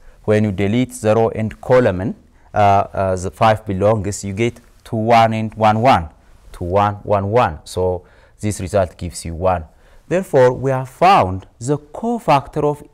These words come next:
each entry, and we have found, uh, the cofactor matrix. So the cofactor matrix, minus three, minus five, four,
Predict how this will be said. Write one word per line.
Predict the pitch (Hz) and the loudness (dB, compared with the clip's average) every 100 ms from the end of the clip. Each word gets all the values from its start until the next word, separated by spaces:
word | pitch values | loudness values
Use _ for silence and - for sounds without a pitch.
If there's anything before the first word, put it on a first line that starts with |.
| - | -6
each | 262 254 - - - | -4 -4 -8 -14 -6
entry, | 131 147 135 101 76 _ _ _ _ - | -6 -6 -4 -4 -6 _ _ _ _ -2
and | 156 139 127 | 2 2 0
we | 117 135 | -2 4
have | 127 123 | 4 4
found, | - - 170 139 90 92 - _ _ _ - | -2 0 4 4 2 -4 -10 _ _ _ 0
uh, | 113 113 113 - _ | 4 6 4 -2 _
the | 117 | -2
cofactor | 120 147 143 147 143 165 160 - | 2 2 4 2 2 -2 -2 -2
matrix. | 180 240 - 87 - - _ _ _ _ _ _ | -2 -2 -2 -6 -6 -12 _ _ _ _ _ _
So | - 143 135 | -4 2 2
the | 127 135 | 2 -2
cofactor | 151 156 147 147 | 2 2 2 -2
matrix, | 147 143 - 170 - - _ - | -2 -2 -2 -6 -6 -14 _ -4
minus | 110 117 123 120 - | 0 2 0 -2 -6
three, | 180 175 | -6 -2
minus | 123 117 110 | 0 0 -2
five, | - 117 - | 0 0 0
four, | 139 127 185 | 4 4 4